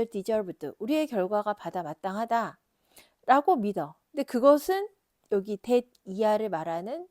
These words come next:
방식이다. 우리의 결과는 받아 마땅하다, 과정이 공정하다. 뭘 말하냐면은, 자, there must have been something, 뭔가가 우리 자신에 대한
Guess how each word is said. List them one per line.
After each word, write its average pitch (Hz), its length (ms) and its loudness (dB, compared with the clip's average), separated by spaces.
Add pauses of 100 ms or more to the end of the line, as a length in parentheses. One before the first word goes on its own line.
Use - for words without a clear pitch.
방식이다. 185 800 -12 (2000)
우리의 370 260 8
결과는 339 640 8
받아 254 280 2
마땅하다, 226 560 2
과정이 202 320 -2
공정하다. 190 800 -6 (140)
뭘 240 280 4
말하냐면은, 220 800 2
자, 175 160 -4
there 269 300 4
must 214 420 -2
have 302 360 -2
been 240 140 -4
something, 247 540 -12
뭔가가 262 800 0 (380)
우리 240 300 -2
자신에 262 600 -2
대한 269 420 -2